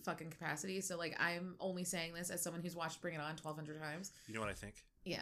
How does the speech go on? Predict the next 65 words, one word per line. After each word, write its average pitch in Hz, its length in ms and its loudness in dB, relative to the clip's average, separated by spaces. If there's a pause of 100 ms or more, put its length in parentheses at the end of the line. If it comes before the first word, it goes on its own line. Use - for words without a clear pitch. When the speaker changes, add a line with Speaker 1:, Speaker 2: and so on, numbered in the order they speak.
(140)
Speaker 2:
I 110 100 4
think 131 120 6
we 117 100 6
need 113 140 4
to 101 60 4
watch 95 340 2
Bring 98 160 2
It 87 80 0
On 78 240 -2 (340)
after 95 280 -6
this. - 240 -14
Speaker 1:
I 214 100 2
mean, 202 160 0
maybe 196 220 -2
we 156 140 -4
do, 143 80 -4 (180)
'cause 190 100 -4
I 175 100 6
love 165 220 4
Bring - 140 -6
It - 80 -10
On. - 240 -4
Speaker 2:
I 104 60 6
haven't 123 160 6
seen 131 180 4
that 123 180 2
since 110 160 4
I 107 60 8
was 98 100 6
a 90 40 0
kid. - 240 -2
Speaker 1:
Oh, 226 260 8
man. 160 420 4
I 180 140 6
have 214 120 4
seen 208 220 4
Bring 185 140 2
It 170 80 2
On 151 360 -4 (340)
more, 180 300 6
I, 214 180 8 (120)
I've 214 320 8
seen 202 200 4
it 180 100 2
more 175 180 4
times 185 320 0
than 170 380 -2 (400)
even 190 300 6
the 180 120 4 (180)
editors 170 560 2
on 175 100 0
the 170 60 2
director, 170 380 0 (100)
on 165 60 -2
the 170 80 -2
editing 156 220 0
room 156 120 -8
floor. - 380 -6
Like, 190 140 2
I've 196 180 10
seen 202 160 4
it - 80 0
so 180 160 4
many 165 140 4
times. - 360 -8